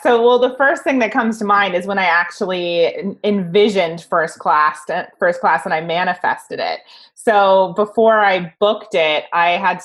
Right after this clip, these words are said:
to put myself into the space of seeing myself there. And I was able to create an upgrade. And then after that, yeah, the first time that I actually booked it, I was in Bali with one of my coaches,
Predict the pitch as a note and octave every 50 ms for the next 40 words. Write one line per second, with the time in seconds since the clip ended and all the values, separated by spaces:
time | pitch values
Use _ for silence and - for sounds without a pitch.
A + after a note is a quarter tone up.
0 | - F#3+ F3 E3+ E3+ E3 E3 E3 E3 E3 D3+ E3 F#3 E3 _ _ _ _ _ _
1 | _ _ _ _ _ _ _ _ _ - - B3 G#3+ - G#3+ G#3 G3+ G3 - G#3+
2 | F#3 F3 F3+ F3+ - - G3+ G#3+ G#3 G#3 G#3 A3 G#3 F3 F3 F3 - - _ -
3 | F3+ E3+ E3+ G3 B3+ F4 F4 - - - G3 F#3+ - - - A3 G#3+ G3+ G3 F#3+
4 | F3+ F3 E3 E3+ E3+ - - F3 D#3+ D3+ D3+ - - F3 E3 D3+ C#3 C3+ C3 B2
5 | D3+ D#3+ D3+ D#3 D#3+ D#3+ D#3+ E3 D#3+ D#3+ D#3+ D#3+ - - E3+ D#3+ D#3 D#3+ - -
6 | - F#3+ F3+ F#3 F#3 F3+ F#3 F3 D#3+ C#3 - - - E3 D3+ - C#3+ D#3 D3+ -
7 | - D#3+ C3+ G#2+ F2 E2+ G#2 - _ - - - - - _ - G3+ G#3 G#3 G#3
8 | G#3 G3+ - - F#3 G#3 A3 B3+ B3+ - - G#3+ F#3+ F#3 E3+ E3 D#3 D#3 D3 -
9 | G3+ F#3 F3 F3 - - - A3 A3 A3 - B3 A3 G3+ G3+ F#3+ F#3 F3 D#3 D#3+
10 | F3 - - - F3+ F3 F3 E3+ - - F3+ F#3 F3+ - - F3+ D#3+ D#3 - D#3+
11 | E3 E3+ F3 E3+ F3+ F3+ F3+ F3+ - F#3 F3+ F3 F3+ F#3 F3+ F3 E3 E3 D#3+ D#3+
12 | D#3+ - F#3 E3+ E3 E3 E3 E3 E3 D3+ D3+ - - F#3 F#3+ G#3+ - - D3+ C3+
13 | B2 A#2+ C#3 D#3